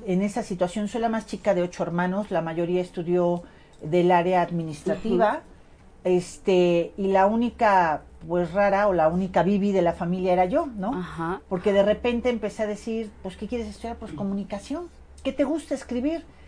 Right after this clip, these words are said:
Speaker 1: "¿Y qué quieres?". "Comunicación". Nada más que la Ibero, eh, mis hermanos
Speaker 2: Ujú.
Speaker 1: que iban a la Ibero, unos a Mex-, en México, me dijeron, "¿Sabes qué, Mari? La hay y es la primera universidad que la trajo",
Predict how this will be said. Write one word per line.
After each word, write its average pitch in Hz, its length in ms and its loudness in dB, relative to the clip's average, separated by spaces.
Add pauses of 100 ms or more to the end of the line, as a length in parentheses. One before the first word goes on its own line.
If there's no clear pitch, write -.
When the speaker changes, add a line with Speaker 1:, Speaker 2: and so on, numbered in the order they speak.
(160)
Speaker 1:
"¿Y 214 80 -6
qué 285 140 -2
quieres?". 330 320 -2
"Comunicación". 226 640 -6
Nada 208 180 -2
más 214 180 -6
que 220 100 -4
la 202 100 0
Ibero, 202 420 0 (520)
eh, 190 160 -6
mis 175 220 0
hermanos 190 500 0
Speaker 2:
Ujú. 185 100 -10
Speaker 1:
que 156 180 -4
iban 160 260 -2
a 165 60 -2
la 170 80 2
Ibero, 190 320 4
unos 156 360 -4
a 170 60 -2
Mex-, 202 300 -4
en 170 140 -2
México, 196 540 -4 (500)
me 185 80 -2
dijeron, 247 320 0
"¿Sabes 226 280 -4
qué, 226 120 -6
Mari? 214 440 -4 (200)
La 190 280 2
hay 240 260 -2 (440)
y 190 180 -2
es 208 240 -4
la 214 140 0
primera 190 300 -2
universidad 180 480 -2
que 185 100 -6
la 170 140 -2
trajo", 185 380 -4